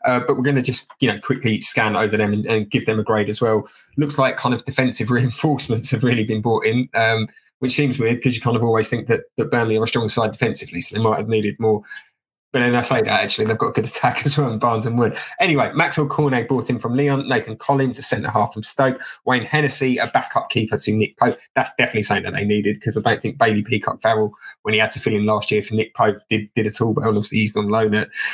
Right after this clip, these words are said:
Sheffield Wednesday now. Uh, and Connor Roberts, a, a decent right back. I thought he had a very good Euros. I'm surprised maybe one or two other clubs didn't come in for him from the Premier League for, for only two and a half million.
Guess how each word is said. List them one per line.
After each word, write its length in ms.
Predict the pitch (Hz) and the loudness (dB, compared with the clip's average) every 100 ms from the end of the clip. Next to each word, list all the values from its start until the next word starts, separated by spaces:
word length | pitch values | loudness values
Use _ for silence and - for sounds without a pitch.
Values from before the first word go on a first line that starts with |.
| - - | -6 -2
Sheffield 340 | - 117 107 | 0 0 0
Wednesday 320 | 113 113 107 110 | 0 0 0 2
now. 240 | 113 110 - - | 2 0 -10 -4
Uh, 160 | - 131 135 | 0 2 0
and 80 | |
Connor 280 | 135 147 139 | 0 0 2
Roberts, 440 | 143 139 123 - 170 | 2 2 0 0 2
a, 220 | 202 190 | 2 2
a 60 | |
decent 500 | 226 285 277 220 135 - | 0 0 2 0 -2 0
right 180 | 139 131 | 0 2
back. 200 | 143 196 | 0 0
I 20 | |
thought 140 | 190 | 0
he 60 | 139 | 2
had 100 | 143 | 2
a 20 | |
very 220 | 180 175 | 2 0
good 160 | 123 110 | -2 -2
Euros. 340 | 113 110 117 | 0 2 2
I'm 80 | 139 | 2
surprised 400 | 127 143 143 - | 0 0 0 2
maybe 240 | 139 123 | 0 0
one 140 | 127 131 | 2 0
or 100 | 120 | 0
two 140 | 131 | 0
other 140 | 135 120 | 0 0
clubs 360 | - 110 - - - | -2 -4 -6 -8 -2
didn't 320 | 123 113 - | 0 0 -2
come 220 | - 120 | -2 0
in 120 | 117 | 0
for 120 | 110 104 | 0 -2
him 80 | |
from 140 | 101 110 | 0 -2
the 40 | |
Premier 260 | 101 107 107 | 0 0 2
League 200 | 107 110 | 0 0
for, 240 | 123 120 | 0 0
for 160 | - 123 | 0 0
only 120 | 117 | 0
two 220 | - 131 | 2 2
and 80 | 117 | 2
a 40 | |
half 260 | 113 120 123 | 2 0 2
million. 320 | 127 107 104 | 2 2 -2